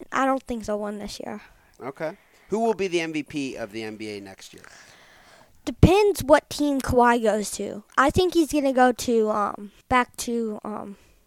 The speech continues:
Speaker 1: Toronto. But if he goes back to Toronto, I'm gonna say it's either him,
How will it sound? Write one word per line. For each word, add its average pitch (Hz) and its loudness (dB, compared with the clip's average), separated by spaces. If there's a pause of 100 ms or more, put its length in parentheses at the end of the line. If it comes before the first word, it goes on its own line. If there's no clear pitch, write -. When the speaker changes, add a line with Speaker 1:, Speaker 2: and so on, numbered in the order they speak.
(140)
Speaker 1:
Toronto. 277 0 (1040)
But 240 0 (680)
if - 0
he 269 -4
goes 294 6
back 277 6
to - -8
Toronto, 269 -2 (800)
I'm 269 4
gonna 277 4
say 262 4
it's - -2
either 254 4
him, 277 0